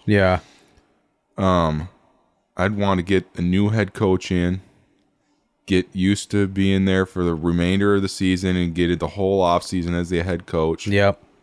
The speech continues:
Speaker 2: And then be good to go.
Speaker 1: Pick your rookies.
Speaker 2: Right.
Speaker 1: Slide into the next season.
Speaker 2: Yep.
Speaker 1: I don't think it's gonna go that way.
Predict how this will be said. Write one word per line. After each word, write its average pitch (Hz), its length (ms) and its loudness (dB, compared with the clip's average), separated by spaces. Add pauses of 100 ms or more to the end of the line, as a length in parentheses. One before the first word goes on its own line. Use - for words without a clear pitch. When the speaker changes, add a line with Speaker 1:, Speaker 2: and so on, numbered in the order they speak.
(400)
Speaker 2:
And 87 100 -2
then 82 120 0
be 78 120 -4
good 78 220 -2
to 82 80 -8
go. 82 380 -4
Speaker 1:
Pick 117 260 -2
your 113 100 2
rookies. 107 680 0 (120)
Speaker 2:
Right. 87 320 0 (1080)
Speaker 1:
Slide 104 540 0
into 101 200 2
the 95 80 -2
next 90 300 -4
season. - 400 -12
Speaker 2:
Yep. 85 300 -2 (1400)
Speaker 1:
I 160 60 0
don't 180 160 4
think 156 180 2
it's 123 120 -4
gonna 113 180 2
go 101 140 4
that 92 180 4
way. 90 220 0